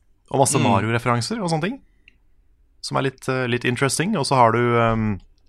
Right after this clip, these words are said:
Speaker 1: litt minispill, sånn som den der kloa,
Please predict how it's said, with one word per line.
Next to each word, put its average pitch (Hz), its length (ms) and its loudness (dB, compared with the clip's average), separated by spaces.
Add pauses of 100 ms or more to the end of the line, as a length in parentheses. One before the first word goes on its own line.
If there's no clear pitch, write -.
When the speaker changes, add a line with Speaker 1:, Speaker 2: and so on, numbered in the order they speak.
(800)
Speaker 1:
litt 113 160 -2
minispill, 120 560 0 (720)
sånn 113 120 -4
som 107 200 -4
den 107 100 -2
der 98 240 0
kloa, 120 440 -2